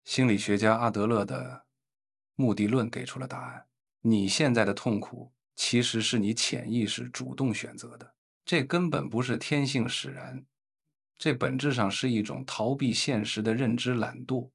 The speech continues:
因为做一个单纯的好人，成本太低了，你不需要洞察人性的灰度，不需要建立强硬的边界，更不需要面对拒绝别人后爆发的冲突。你把这种骨子里的懦弱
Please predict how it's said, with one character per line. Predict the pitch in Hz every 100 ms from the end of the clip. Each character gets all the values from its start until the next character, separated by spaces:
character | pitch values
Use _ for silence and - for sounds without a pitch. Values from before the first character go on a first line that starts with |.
| _ _ _
因 | 123 117
为 | 117
做 | 135 110
一 | 110
个 | 110
单 | 143 135
纯 | 127 110
的 | 110
好 | - -
人， | - 127 123 - _ _ -
成 | - 123
本 | - 131
太 | 131 120
低 | 113 107
了， | 117 - _ _ _
你 | 107
不 | 98 127
需 | - 131
要 | 107
洞 | 127 101
察 | 104 107
人 | 92 104
性 | 113 107
的 | 123
灰 | 120 113
度， | 113 113 _ _ _
不 | 123
需 | 117 127
要 | 104
建 | 110 113
立 | 95 92
强 | - 98 120
硬 | 110
的 | 92
边 | - 107 104
界， | 104 - _ _ _ _ _ _
更 | - 160 107
不 | 101
需 | - 117
要 | 95
面 | 113 95
对 | 92 90
拒 | - 127 104
绝 | 98
别 | 98 98
人 | 101
后 | 90 110 117
爆 | 120 113
发 | 104 98
的 | 104
冲 | - 104
突。 | 101 - _ _ _ _ -
你 | 151
把 | 131
这 | 113 131
种 | 117 123
骨 | 131 127
子 | 139
里 | 113
的 | 98
懦 | 123 135 -
弱 | 73 71 -